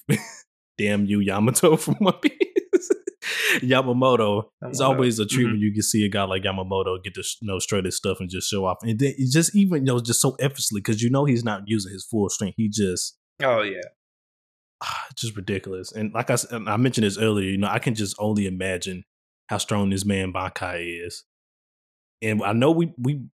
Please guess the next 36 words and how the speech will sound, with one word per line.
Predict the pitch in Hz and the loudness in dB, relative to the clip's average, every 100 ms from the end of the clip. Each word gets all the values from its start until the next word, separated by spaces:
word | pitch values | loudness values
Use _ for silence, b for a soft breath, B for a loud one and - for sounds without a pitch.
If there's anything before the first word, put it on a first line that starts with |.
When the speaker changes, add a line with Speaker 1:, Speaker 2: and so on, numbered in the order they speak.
| - | -8
Speaker 1:
I'm | 110 | -2
pretty | - 214 | 0 0
sure | 233 226 | 0 -2
we | |
about | 220 226 | 0 2
to | 196 | 2
see | 233 208 | 2 2
it | |
within | 135 120 139 123 | 2 2 2 2
at | 117 | 4
least | 151 - | 2 2
the | 117 | 0
next | 117 - | 0 2
two | 120 | 2
episodes | 117 - 98 107 | 2 0 0 0
here, | 98 | 0
'cause, | 107 101 95 - - _ _ | 2 2 2 -2 -4 _ _
you | 113 | -4
know, | 101 98 101 | -2 -2 0
we | 113 139 | 2 4
should | 190 180 | 6 6
have | 127 123 117 | 4 0 0
the | 101 | 0
fight | 117 98 | 0 -2
between, | 101 110 101 | -4 -2 -2
you | 98 | -2
know, | 98 92 | -2 -2
him | 113 104 98 | 0 -2 -2
and | 95 | -4
the | 95 90 - | -6 -6 -6
Quincy | 113 104 98 | -4 -4 -6
Queen, | - 98 92 92 - _ _ _ _ _ _ | -4 -4 -6 -10 -18 _ _ _ _ _ _
not | 107 95 | -8 -6
Queen, | 98 90 98 | -6 -6 0
King | - | 2
Speaker 2:
Yeah. | 104 | 2